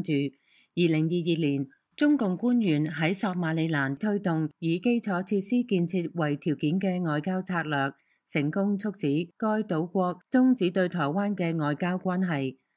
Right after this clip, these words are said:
同年，中共仲試圖同所羅門群島簽署安全協議，並要求喺該國設立海軍基地。此舉引起咗澳洲、新西蘭、美國等西方國家高度警覺。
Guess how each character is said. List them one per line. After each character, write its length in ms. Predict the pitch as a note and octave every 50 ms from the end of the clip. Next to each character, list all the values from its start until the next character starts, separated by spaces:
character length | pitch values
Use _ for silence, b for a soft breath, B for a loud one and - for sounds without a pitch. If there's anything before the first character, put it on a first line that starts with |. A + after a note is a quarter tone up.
| _ _
同 220 | - - D#3+ D3+ D3+
年， 260 | D3 C#3+ C#3+ C#3 C#3+ - _ _ _ _ _
中 200 | - B3+ A#3+ B3
共 200 | A3+ A3 F#3+ F#3
仲 220 | F3+ F#3 F3 E3+ F3
試 260 | E3+ F3 G3+ F#3+ F#3+
圖 320 | F#3 F3 D3+ C#3 C#3 C3+ - _
同 240 | - - F3 D#3+ D#3+
所 220 | D#3 - C#3+ D3
羅 160 | G3+ G#3 E3+
門 240 | D3 D3 C#3 C#3 C#3+
群 260 | D3 - D#3+ C3+ C#3+
島 300 | C#3 - D3 C#3+ D3+ F#3 F#3+ B
簽 240 | - - - B3+ B3 A#3 G#3+ F#3 D#3+ D#3+ F3 -
署 80 | -
安 200 | A3+ A#3 A#3 A#3
全 180 | A3+ - F#3 C#3
協 180 | D3 C#3+ D#3
議， 380 | C#3 C#3+ D3 C#3+ C#3 C#3+ D3+ D3 - _ _ _ _
並 200 | - E3+ E3 E3+
要 260 | F3 E3+ G#3 G#3+ A3
求 300 | G#3+ - F#3+ D#3 D3 D3+
喺 200 | D3 D3+ D3 D#3
該 200 | D#3 - G#3+ G#3+ G#3+
國 220 | G#3+ G#3 F3+ F3+ F#3
設 200 | - - F#3 E3+
立 80 | E3+
海 420 | E3 D3+ D3+ - - - D3 C#3 D#3+
軍 200 | - G#3 G#3 G#3+
基 180 | - G#3 G3+
地。 360 | G3+ F3+ D#3 D3+ C#3+ D3 D3+ - _ _ _ _ _ _
此 120 | - - D#3+
舉 220 | E3+ - F3+ D#3+
引 200 | F3+ F3+ D#3+ E3
起 140 | F3+ F3+ E3
咗 340 | E3 - D#3 C#3+ D#3+ F3+ F#3+
澳 160 | F#3 E3+ F3
洲、 380 | F3+ - G#3+ G3+ G3 G3 - - _ _ -
新 280 | - - B3 A#3+ B3
西 100 | A#3 B3
蘭、 300 | A#3 A#3 G#3 E3+ D#3 D3
美 240 | D3+ D#3 D3+ D3 D#3+
國 160 | D#3 F#3 F3 E3+ -
等 240 | - D3 C#3+ D3+ F#3
西 220 | F#3+ - A3 A3+
方 260 | A3+ A3 A3 G#3+ G#3
國 220 | G#3 - F#3+ F3 E3+
家 220 | - G3+ G3+ G3+
高 260 | G3+ G3+ - G#3 G#3 G#3+
度 220 | - F3+ D3+ D3
警 240 | C#3+ D3 C#3 D#3 E3+
覺。 240 | - E3+ D3+ D3